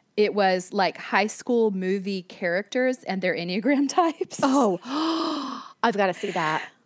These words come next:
Speaker 1: And she said that Cher is the ultimate three from Clueless. <laughs> And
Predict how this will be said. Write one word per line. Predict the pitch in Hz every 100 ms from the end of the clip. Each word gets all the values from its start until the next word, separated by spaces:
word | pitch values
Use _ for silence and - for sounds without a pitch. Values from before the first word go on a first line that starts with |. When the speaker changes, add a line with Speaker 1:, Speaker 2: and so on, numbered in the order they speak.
| _ _
Speaker 1:
And | 302 359
she | - 339
said | - 294 285
that | 247
Cher | - - - 226 214 240 302
is | - 233 208
the | 220
ultimate | 180 180 - 208 -
three | - 190 185 175 190 254
from | - 214 185 180 175
Clueless. | - - 196 175 185 302 - - -
<laughs> | - - - - - 359 - - - - 571 - - - -
And | 440